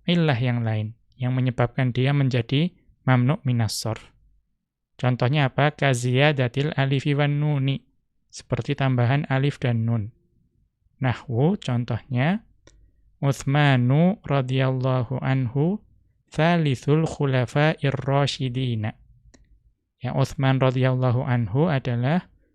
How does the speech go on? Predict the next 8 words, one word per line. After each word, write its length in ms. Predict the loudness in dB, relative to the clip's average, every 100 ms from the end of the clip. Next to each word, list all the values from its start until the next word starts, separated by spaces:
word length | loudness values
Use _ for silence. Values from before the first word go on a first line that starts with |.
| _ _
khulafa'ur 640 | -2 2 2 2 0 0
rasyidin 640 | -2 0 0 0 -2 0 0
yang 200 | 0 -2
ketiga. 720 | -2 -2 -4 -8 -10 -10 -10 -8 -4
Al-khulafa'ur 800 | -4 -2 -2 -2 -2 -4 -4 -6
rasyidin 640 | -4 -4 -4 -4 -2 -2
yang 100 | -2
ketiga. 1120 | -2 -2 -4 _ _ _ _ -12 -10 -8 -10